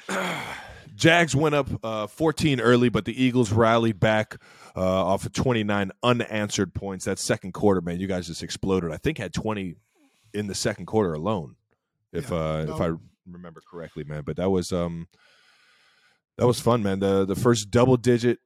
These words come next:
Speaker 1: uh, deficit. Uh, was it nice to seeing the team really rally back? I mean, we were talking about it, handling adversity. Um,
Speaker 2: Yeah.
Speaker 1: Last week with, uh, with the Chiefs in, uh,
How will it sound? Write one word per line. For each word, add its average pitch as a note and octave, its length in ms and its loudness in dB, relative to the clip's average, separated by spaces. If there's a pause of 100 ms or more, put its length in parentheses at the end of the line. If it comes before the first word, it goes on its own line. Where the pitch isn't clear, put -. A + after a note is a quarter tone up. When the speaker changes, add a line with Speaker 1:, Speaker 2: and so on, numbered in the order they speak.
(140)
Speaker 1:
uh, F2+ 400 -4 (560)
deficit. B2+ 520 2 (260)
Uh, F2 160 -2
was A2 180 4
it A2 80 2
nice C3+ 220 2
to - 40 -6
seeing C#3 340 -2
the A2+ 80 -2
team C3 320 -4
really A2+ 240 2
rally G#2 340 0
back? G2 340 -4
I G2+ 40 -2
mean, F#2 200 -4
we F2 60 -4
were G2 120 2
talking A2 280 0
about G2 240 0
it, F#2 140 -4 (180)
handling G2+ 380 -2
adversity. F#2 680 -2 (320)
Um, D#2+ 420 -4
Speaker 2:
Yeah. D#2+ 40 -12 (1000)
Speaker 1:
Last G#2 360 -4
week G2+ 220 0
with, F2+ 260 -4
uh, E2+ 400 -4
with E2 400 -10
the - 100 -20
Chiefs - 320 -12
in, E2 160 -12
uh, D#2 320 -10